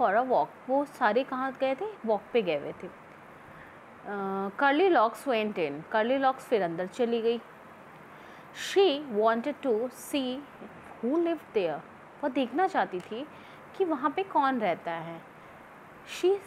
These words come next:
saw three bowls of porridge on the table, उसने तीन कटोरी पॉरिज के देखे टेबल पर, डाइनिंग टेबल पे उसने तीन पॉरिज के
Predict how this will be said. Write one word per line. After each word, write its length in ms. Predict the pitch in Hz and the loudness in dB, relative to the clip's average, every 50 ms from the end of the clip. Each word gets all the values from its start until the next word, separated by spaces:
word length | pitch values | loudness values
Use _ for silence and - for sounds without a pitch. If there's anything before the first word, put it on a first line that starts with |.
| - - - - | -10 -4 2 4
saw 280 | 294 262 190 190 247 277 - - - - | 4 6 4 4 0 -4 -10 -16 -12 -6
three 380 | - 302 311 330 339 254 220 | -4 -2 0 0 0 2 2
bowls 420 | 220 190 175 180 208 214 - - 247 | 4 4 4 2 0 -2 -4 -2 -2
of 120 | 233 233 - - - - 254 | -2 -2 -4 -10 -2 2 4
porridge 500 | 233 240 240 226 185 - 202 - - - - - | 6 6 6 4 0 -2 -4 -8 -12 -12 -8 -4
on 240 | 208 214 226 240 233 | -2 -2 -2 -2 -2
the 240 | 262 302 330 - - | -2 -4 -4 -2 -2
table, 340 | 254 208 175 160 135 147 - - - - - - - - - - - - - | -2 -2 -2 -4 -6 -8 -8 -12 -18 -20 -20 -20 -20 -20 -20 -20 -14 -8 -4
उसने 480 | 277 294 - - 320 330 330 349 370 359 - - - - - - - - - - - - - - - - - - - - - - - - - - | -4 -4 -4 -2 0 2 2 2 0 0 -4 -8 -20 -20 -20 -20 -20 -20 -20 -20 -20 -20 -20 -20 -20 -20 -20 -20 -20 -20 -20 -20 -20 -16 -10 -6
तीन 240 | 269 277 330 381 349 | -2 0 0 0 0
कटोरी 640 | - 277 220 196 180 170 165 165 202 220 269 285 - - - | 0 -2 -2 -2 -2 -2 -2 -2 -4 -6 -8 -10 -12 -10 -2
पॉरिज 500 | - 190 180 185 208 262 - - - - - | 2 2 2 2 2 -2 -6 -8 -16 -10 -6
के 240 | - 196 185 226 302 - - - - - - - - - - | -4 -2 -2 -2 -4 -8 -12 -20 -20 -20 -20 -20 -20 -16 -4
देखे 420 | 175 180 196 185 180 - - 339 381 | 2 2 2 2 2 0 -2 -2 -2
टेबल 360 | - - 190 165 160 160 156 | 0 2 0 2 2 0 -2
पर, 200 | 151 - 165 156 - - - - - - - | -4 -4 -8 -8 -10 -12 -20 -20 -16 -10 -6
डाइनिंग 320 | 185 190 165 165 196 262 302 | -2 -2 0 0 0 -2 -2
टेबल 240 | - 311 247 208 | -2 -4 -4 -4
पे 140 | 196 - 202 | -6 -6 -8
उसने 220 | 220 - - 277 294 | -10 -8 -8 -8 -8
तीन 340 | - - 208 220 262 302 - | -6 -6 -4 -4 -4 -4 0
पॉरिज 380 | - 175 160 175 185 190 - - | 2 2 2 0 -2 -6 -10 -10
के 120 | - 370 | -10 -8